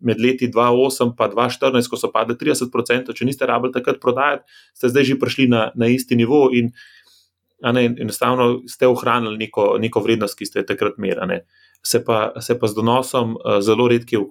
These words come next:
ukvarjajo, bolj, bolj gledajo, recimo, da poplačujejo neke, neko financiranje, pa, eh, računajo predvsem na rast, eh,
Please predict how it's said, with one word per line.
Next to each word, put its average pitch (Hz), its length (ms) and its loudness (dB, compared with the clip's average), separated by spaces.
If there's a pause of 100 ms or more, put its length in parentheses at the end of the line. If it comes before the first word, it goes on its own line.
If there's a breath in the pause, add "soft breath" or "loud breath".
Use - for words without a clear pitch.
(160)
ukvarjajo, 113 560 0
bolj, 120 220 2 (260)
bolj 117 200 2
gledajo, 113 360 0
recimo, 107 340 -4 (280 loud breath)
da 113 140 2
poplačujejo 110 680 0
neke, 107 300 0 (180)
neko 101 280 -10
financiranje, 113 760 0 (100)
pa, 107 200 0
eh, - 720 -6
računajo 107 400 0
predvsem 113 300 -2
na 104 140 0
rast, 101 360 -4
eh, 95 280 -10